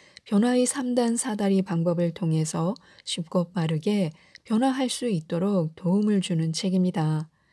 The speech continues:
실패와 슬럼프라는 벽을 뛰어넘을 수 있도록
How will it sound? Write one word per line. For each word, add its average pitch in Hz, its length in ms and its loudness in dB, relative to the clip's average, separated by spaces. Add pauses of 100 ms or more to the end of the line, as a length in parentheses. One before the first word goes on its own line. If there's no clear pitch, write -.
(280)
실패와 262 580 0
슬럼프라는 233 840 0
벽을 170 440 -2 (320)
뛰어넘을 175 540 2
수 - 160 -6
있도록 170 520 -2